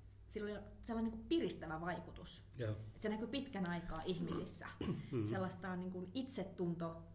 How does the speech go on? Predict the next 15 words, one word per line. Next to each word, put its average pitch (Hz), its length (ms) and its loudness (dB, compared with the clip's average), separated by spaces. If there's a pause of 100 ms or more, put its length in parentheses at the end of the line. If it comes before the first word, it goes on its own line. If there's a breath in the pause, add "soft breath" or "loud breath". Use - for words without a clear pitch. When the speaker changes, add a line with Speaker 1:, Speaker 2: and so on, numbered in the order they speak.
Speaker 1:
itsetuntoasiaa, 170 1200 -2
vois - 200 -10
melkein - 380 -8
sanoa. 98 340 -8
Speaker 2:
Tää, 131 120 6
tää, 131 240 6
tää 131 140 4
on 127 100 6
just, 123 160 4
että 127 140 4
mä 160 120 6
puhun 123 400 6
joskus 139 400 6
mentaalisesta 110 1040 6
edusta. 107 440 2